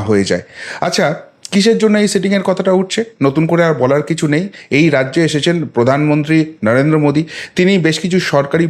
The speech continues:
প্রকল্পের উদ্বোধন করেছেন এবং সেই জায়গা থেকে তিনি আজকে রাত্রিবাস করবেন রাজভবনে, রাজ্যপালের আতিথেয়তায়। সেইখানেই রাজ্যের মুখ্যমন্ত্রীও পৌঁছচ্ছেন এবং তাদের মধ্যে একটি বৈঠক হওয়ার কথা আছে। যে বৈঠক ঘিরে জল্পনা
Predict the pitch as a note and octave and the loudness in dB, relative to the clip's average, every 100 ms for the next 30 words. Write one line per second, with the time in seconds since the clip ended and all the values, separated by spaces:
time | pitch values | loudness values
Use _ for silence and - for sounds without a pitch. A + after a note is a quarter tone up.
0 | E3 C#3 D3 C#3+ D#3 D3+ - - C3 C3+ | -4 -2 -2 2 0 0 -4 -4 -2 2
1 | E3+ G3 F#3+ F3+ F3 F3+ - - - G3+ | 2 2 2 0 0 -4 -6 -12 0 2
2 | G#3+ - F#3+ G#3 C#3+ C#3+ D#3 F3 A3+ D3 | 2 0 0 2 0 0 0 0 -2 -2
3 | D3+ C#3+ F#3 B2 A#2 C3 C3+ - C3 E3+ | -2 -2 0 0 0 -2 -2 0 0 2
4 | A3 A2 G#2 A2 G#2 G#2 G2+ - A2+ A2+ | 4 2 0 0 0 -2 -4 -2 -2 -2
5 | A#2 A2+ A2+ A2+ - A#2+ G#2+ A2 F#2+ F#2+ | -2 0 0 -2 -6 -4 -2 -2 -2 -4
6 | - - - - - G#3 C4+ D4 F#3 D#3 | -6 -16 -14 -6 0 2 2 2 2 2
7 | B3 D#3+ C3+ F#3 F3+ D#3+ D#3+ F#3+ F#3+ F3+ | 2 0 2 2 2 0 0 0 0 2
8 | A3+ A#3 D#3+ D#3+ F3+ C#4+ D4+ E3+ G3+ - | 0 2 0 0 -2 0 2 2 0 -8
9 | - D#3 D3+ B3 G#3+ D#3 G#3+ A3 C4 G3 | -8 -4 -2 0 0 0 0 0 0 2
10 | C3 D3+ C3 D3+ F3+ D3+ A2+ A2 G2+ G2+ | 2 0 0 0 0 0 0 -2 -2 -4
11 | - - - - F3+ C4+ F#3+ D#3+ G3+ B3+ | -8 -10 -10 -2 0 2 2 2 2 0
12 | G#3 D3+ F#3+ C#3 D#3 G#3 D3 C3+ C#3 E3+ | -2 -2 2 2 2 2 2 2 0 0